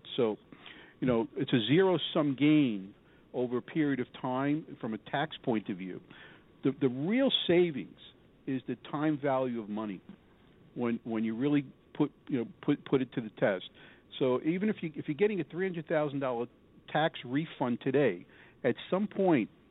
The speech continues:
down the road, you will be paying that back in some indirect fashion. So when you, but when you factor in your cost of funds, that's really where the net real savings is going to be, uh, in, in terms of getting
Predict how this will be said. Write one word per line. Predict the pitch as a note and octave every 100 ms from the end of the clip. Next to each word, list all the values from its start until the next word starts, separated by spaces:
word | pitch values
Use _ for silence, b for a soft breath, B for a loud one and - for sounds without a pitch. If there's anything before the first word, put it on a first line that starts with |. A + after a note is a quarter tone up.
| -
down | C#3 C#3
the | C#3
road, | C3+ D#3 B2+
you | A2+
will | A#2 C3
be | A#2+
paying | B2 - E3+ F3+
that | E3 D3 A#2+
back | D3 C3 G2 F#2 - B B B
in | C#3 B2+ -
some | F3 F3+
indirect | F3 E3 E3 D3+ C3+ -
fashion. | F3 C#3+ B2 - - - B B B B -
So | B2+
when | A#2+ B2+
you, | B2+ - -
but | B2+ A#2
when | A#2
you | A#2+
factor | - D#3+ F3 E3+ D3
in | C#3+ C#3+ -
your | B2
cost | - D3+ C3+ -
of | B2+ -
funds, | G#3 E3 C#3+ - - B B B -
that's | B3 B3+
really | C4 A#3 F3
where | C3+ D#3 D#3
the | C3
net | A#2+ C3 D#3+ -
real | C3 B2+ C#3 B2+ -
savings | C3 C3 B2 A2+ A#2
is | A2 -
going | A#2+ A#2 G#2+
to | G#2+
be, | F#2 F#2+ - - B B B B -
uh, | G2 G#2
in, | G#2 A#2 G2+
in | - G#2+
terms | - C3 A#2+ A2+
of | G2+
getting | A#2+ B2